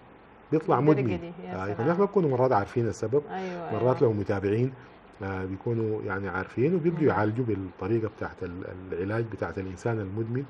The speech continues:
Speaker 2: نعم.
Speaker 1: آه، لكن ده يعني واحدة من الحاجات التشوهات اللي بتحصل نتيجة
Speaker 2: أيوة.
Speaker 1: لاستخدام الأفيونات وكده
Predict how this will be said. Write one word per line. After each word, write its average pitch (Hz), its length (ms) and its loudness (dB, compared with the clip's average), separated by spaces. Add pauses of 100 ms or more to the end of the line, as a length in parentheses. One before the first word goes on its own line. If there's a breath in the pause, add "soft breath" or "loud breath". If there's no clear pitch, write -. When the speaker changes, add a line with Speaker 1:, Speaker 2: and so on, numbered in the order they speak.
(180)
Speaker 2:
نعم. - 220 -6
Speaker 1:
آه، 104 160 0
لكن 139 420 2 (400 loud breath)
ده 151 220 8 (360)
يعني 110 380 -2
واحدة 135 240 2
من 110 120 0
الحاجات 104 500 0
التشوهات 110 640 0
اللي 101 140 -2
بتحصل 139 440 0 (180)
نتيجة 123 600 0
Speaker 2:
أيوة. - 20 4
Speaker 1:
لاستخدام 117 720 0
الأفيونات 110 680 -2
وكده 127 300 0